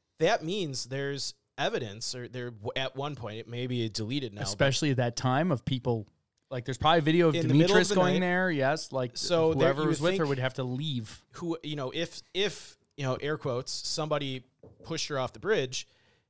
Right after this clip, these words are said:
Speaker 1: you've gotta believe that there's footage of somebody walking off the bridge, or, uh, if it's a toll booth, you gotta know that they're gonna have, they take a, every time you go through that booth, like, at least in Illinois.
Speaker 2: Well, let's
Speaker 1: Um,
Speaker 2: assume they're on foot. Like, 'cause
Speaker 1: well,
Speaker 2: we talked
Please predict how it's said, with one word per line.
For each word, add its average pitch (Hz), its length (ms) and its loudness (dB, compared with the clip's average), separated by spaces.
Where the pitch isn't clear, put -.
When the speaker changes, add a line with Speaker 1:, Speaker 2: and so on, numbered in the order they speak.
Speaker 1:
you've 131 160 -4
gotta 160 300 2
believe 139 400 -2
that 127 180 -6
there's 120 360 -6
footage 135 500 -2
of 117 180 -8
somebody 131 380 -6
walking 123 440 -6
off 120 220 -8
the 131 80 -10
bridge, 120 400 -6
or, 120 400 -4
uh, 123 180 -2
if - 160 -6
it's 135 140 -10
a - 40 -10
toll 196 280 0
booth, 120 360 -4
you 131 140 -6
gotta 151 320 2
know 131 200 -4
that 117 200 -6
they're 120 120 -6
gonna 123 160 -8
have, 117 480 -8
they 143 140 -4
take 151 220 -6
a, 123 60 -10
every 160 160 -4
time 170 180 -6
you 135 80 -6
go 120 120 -2
through 139 220 -8
that 95 140 -4
booth, 117 360 -4
like, 110 240 -4
at 170 100 -2
least 180 240 -6
in 151 80 -8
Illinois. 107 480 -10
Speaker 2:
Well, 165 160 8
let's 160 140 4
Speaker 1:
Um, - 40 0
Speaker 2:
assume 175 220 2
they're 160 100 4
on 131 120 4
foot. 139 360 2
Like, 127 260 -4
'cause - 100 0
Speaker 1:
well, 214 100 8
Speaker 2:
we 208 40 4
talked - 40 2